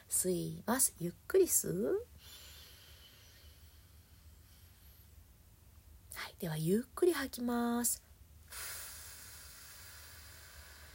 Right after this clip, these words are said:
こう、ふーっと体の力が抜けるリラッ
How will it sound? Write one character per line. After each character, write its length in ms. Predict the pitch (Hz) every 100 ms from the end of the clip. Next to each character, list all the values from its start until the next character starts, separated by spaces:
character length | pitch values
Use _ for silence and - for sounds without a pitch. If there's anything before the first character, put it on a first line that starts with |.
| - - -
こ 140 | -
う、 20 | 165
ふ 560 | - 190 202 220 240
ー 20 | 269
っ 20 |
と 160 | -
体 340 | 226 208 202 208
の 120 | 208
力 360 | - - 226 214
が 80 | 185
抜 140 | 175
け 160 | - 170
る 180 | 196 - -
リ 120 | -
ラ 80 | 160
ッ 100 | 180